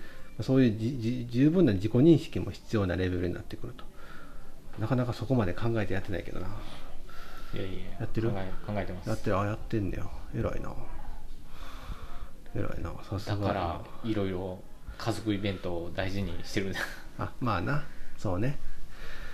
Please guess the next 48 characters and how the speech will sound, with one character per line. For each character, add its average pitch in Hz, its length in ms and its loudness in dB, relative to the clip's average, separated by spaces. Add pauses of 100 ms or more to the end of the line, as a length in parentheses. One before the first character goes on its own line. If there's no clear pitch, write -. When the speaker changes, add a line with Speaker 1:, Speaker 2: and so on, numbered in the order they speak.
(560)
Speaker 1:
う 107 40 6
ん。 101 180 2 (480)
そ - 160 -4
う - 20 -2
ね。 107 220 -2 (760)
ま 120 80 4
あ、 - 20 6
う 143 80 6
ち 147 120 4
の、 139 220 10
あ 135 60 8
の、 127 420 6 (1080)
ね、 131 260 4 (300)
同 104 240 4
僚 101 180 4
の 101 60 2
面 104 260 4
々 101 240 4
は、 92 200 4
あ 95 60 2
の、 90 400 2 (1080)
な 95 140 0
ん 92 40 -2
て - 100 -6
い - 20 -6
う - 40 -8
か - 80 -6
な、 98 160 -2 (220)
ち - 100 -6
っ - 80 -10
ち 131 100 6
ゃ - 20 8
い 110 60 4
子 117 140 0
供 107 280 2
と - 120 -4
か - 120 -2
い 101 100 4
る 104 100 2
人 101 200 0
多 101 100 4
い 92 60 2
ん - 20 2
で 98 80 -2
す - 120 -4
け - 60 0
ど - 100 0
ね。 117 220 -2